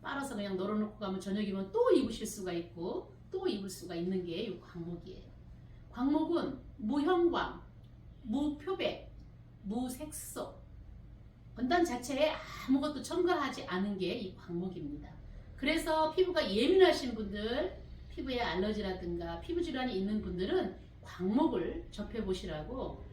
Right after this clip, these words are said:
말씀드릴 수가 있어요. 무엇인가 이 원단에 첨가해서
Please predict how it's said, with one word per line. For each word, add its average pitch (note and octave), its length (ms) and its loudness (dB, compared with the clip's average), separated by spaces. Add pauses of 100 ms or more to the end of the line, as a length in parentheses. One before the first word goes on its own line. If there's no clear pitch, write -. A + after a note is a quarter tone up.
(140)
말씀드릴 F#3+ 500 -2
수가 D#3+ 240 -8
있어요. D3+ 340 -8 (760)
무엇인가 E4+ 500 8
이 C4 200 4
원단에 B3 600 2
첨가해서 B3+ 1080 0